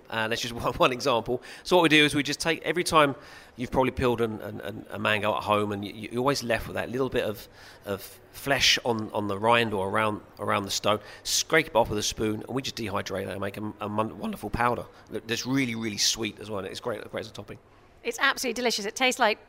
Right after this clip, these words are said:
Speaker 2: mango icing sugar, but somehow better. It's, it's amazing stuff. Now, obviously, it's hard to stand out in this market, and that is one of the big, uh, the other big topics here at Gulf Food is how to stay ahead of the trends.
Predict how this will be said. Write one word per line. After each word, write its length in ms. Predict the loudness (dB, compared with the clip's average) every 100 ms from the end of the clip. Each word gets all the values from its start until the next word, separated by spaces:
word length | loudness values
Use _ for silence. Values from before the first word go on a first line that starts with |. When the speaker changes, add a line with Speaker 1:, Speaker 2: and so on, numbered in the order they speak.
| _ _ 0
Speaker 2:
mango 360 | 4 4 4
icing 340 | 4 4 2 -4
sugar, 300 | -2 -2 -2
but 100 | -2
somehow 460 | 0 4 6 4 2 2
better. 400 | 2 4 0 0 -2
It's, 180 | -2 2
it's 220 | 2 4
amazing 480 | 6 6 6 2 0
stuff. 340 | 4 2 2 -10 -14 -12 -14 -6 2
Now, 320 | 4 4 0 -2
obviously, 540 | 0 2 2 2 -2 0
it's 160 | -2
hard 520 | 0 6 10 10 8 2 -14 0
to 120 | 0
stand 360 | 4 4 6 6
out 320 | 4 2 -4
in 160 | -4 -2
this 220 | -2 -2
market, 460 | 0 0 0 -4 0
and 140 | 4
that 100 | 4
is 120 | 4 2
one 120 | 2
of 100 | 0
the 60 |
big, 280 | 0 -2 -2 -4
uh, 140 | -2 -2 -2
the 120 | 0
other 140 | 2
big 200 | 2 2
topics 460 | 2 -2 -2 -4 -2
here 220 | 0 0
at 180 | -2 0
Gulf 220 | 2 2
Food 320 | 0 -2 0 0
is 180 | -2
how 280 | 0 4 4
to 100 | 4
stay 240 | 0 0 0
ahead 280 | 2 2 2
of 100 | -4
the 80 |
trends. 800 | -6 -2 6 6 6 2 -4 -6